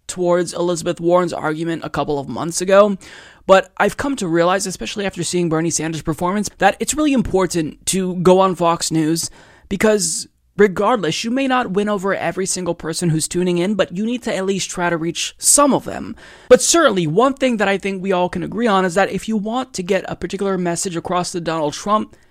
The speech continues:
you should absolutely go on Fox News,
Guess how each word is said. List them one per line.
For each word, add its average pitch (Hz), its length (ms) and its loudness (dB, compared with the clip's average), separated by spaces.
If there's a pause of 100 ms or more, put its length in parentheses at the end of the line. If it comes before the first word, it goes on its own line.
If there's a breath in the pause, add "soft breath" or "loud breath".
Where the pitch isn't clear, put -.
(460 soft breath)
you 269 140 6
should 294 180 2 (240)
absolutely 247 1300 0
go 214 160 4
on 202 140 4
Fox 180 360 0
News, 185 300 -4